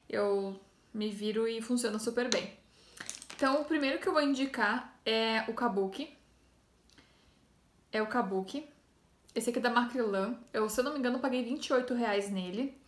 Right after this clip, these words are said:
Tem pincel pra base mais barato? Tem. Mas varia bastante, né? Porque,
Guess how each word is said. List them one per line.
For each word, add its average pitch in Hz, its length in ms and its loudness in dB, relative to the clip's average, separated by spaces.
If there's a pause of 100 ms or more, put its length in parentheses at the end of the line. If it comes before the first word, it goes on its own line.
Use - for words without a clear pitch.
(760)
Tem 240 260 2
pincel 262 380 0
pra 220 140 0
base 190 320 0
mais 185 220 -2
barato? 196 500 0 (120)
Tem. 233 420 2 (420)
Mas 220 640 4 (120)
varia 247 320 4
bastante, 190 640 0
né? 190 180 -2
Porque, 220 760 0